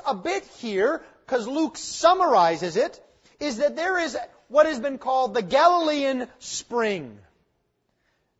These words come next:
That word spring just brings thoughts of encouragement and wonder to our minds, doesn't it? We think of flowers blooming. We think of the weather warming,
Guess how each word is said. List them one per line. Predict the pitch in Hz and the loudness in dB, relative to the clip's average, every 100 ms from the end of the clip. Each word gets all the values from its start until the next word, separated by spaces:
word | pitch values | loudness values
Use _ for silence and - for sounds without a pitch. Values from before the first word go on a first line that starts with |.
| _ _ _ _ | _ _ _ _
That | 277 302 | 0 2
word | 302 339 247 | 2 -2 -4
spring | - 311 320 311 285 | -10 -6 -4 -4 -4
just | 269 175 | -6 -8
brings | 214 277 269 254 - _ _ _ _ _ | -8 -6 -6 -8 -14 _ _ _ _ _
thoughts | - 269 285 - - | -2 2 2 -2 -4
of | 185 143 _ _ _ - | -4 -6 _ _ _ -14
encouragement | 196 - 320 339 202 226 233 | -14 -4 0 0 0 -6 -10
and | 202 202 | -8 -2
wonder | 262 220 208 | -2 -2 -6
to | - 214 | -4 -2
our | 185 | 0
minds, | 185 156 113 107 | 0 -4 -6 -10
doesn't | 190 202 240 | -4 -4 -4
it? | - - _ _ _ _ _ _ _ _ _ | -10 -12 _ _ _ _ _ _ _ _ _
We | 156 | -16
think | - 247 | -10 -10
of | - | -6
flowers | 214 247 254 247 226 | 4 6 6 6 -2
blooming. | 156 185 208 202 175 139 110 98 _ _ _ _ _ _ _ _ - | -6 -8 -6 -6 -8 -10 -14 -20 _ _ _ _ _ _ _ _ -18
We | 170 | -14
think | 233 220 | -10 -6
of | 214 - _ _ _ - | -6 -6 _ _ _ -6
the | 208 | -4
weather | 185 262 247 247 | 2 2 2 0
warming, | 190 175 214 214 202 175 131 120 | -2 -4 0 0 0 -4 -8 -14